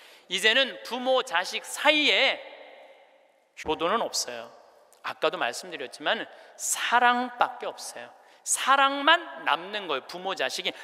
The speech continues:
어렸을 때 얼마나 사랑했느냐, 사랑하지 않느냐에 따라서 늙어서 자식이 찾아오느냐, 찾아오지 않느냐가 결정되는 거예요. 나는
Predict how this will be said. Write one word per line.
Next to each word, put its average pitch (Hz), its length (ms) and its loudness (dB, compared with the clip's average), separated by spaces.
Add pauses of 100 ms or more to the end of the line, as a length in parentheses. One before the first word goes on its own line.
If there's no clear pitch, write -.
(120)
어렸을 254 480 4
때 - 440 2
얼마나 254 600 6
사랑했느냐, 254 720 4
사랑하지 233 560 2 (100)
않느냐에 220 720 4
따라서 311 480 6 (560)
늙어서 226 560 6
자식이 220 420 -4
찾아오느냐, 208 840 2
찾아오지 190 640 0
않느냐가 165 520 -2
결정되는 143 680 -8
거예요. 131 440 -8 (440)
나는 214 480 4